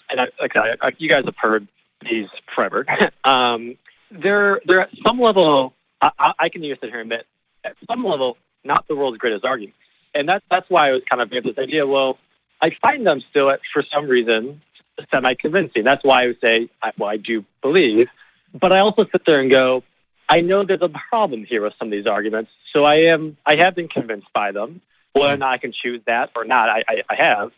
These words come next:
Um, but then at the same time, I also go, but I also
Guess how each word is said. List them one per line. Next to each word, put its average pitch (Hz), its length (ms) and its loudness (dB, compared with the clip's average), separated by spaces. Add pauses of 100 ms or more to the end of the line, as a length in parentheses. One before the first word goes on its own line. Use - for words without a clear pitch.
(380)
Um, 156 460 -4 (400)
but 175 260 0
then 180 120 4
at 180 200 2
the 170 80 4
same 147 80 -4
time, 190 220 2
I 151 80 6
also 147 200 0
go, 135 220 4
but 160 220 4
I 165 160 6
also 202 400 0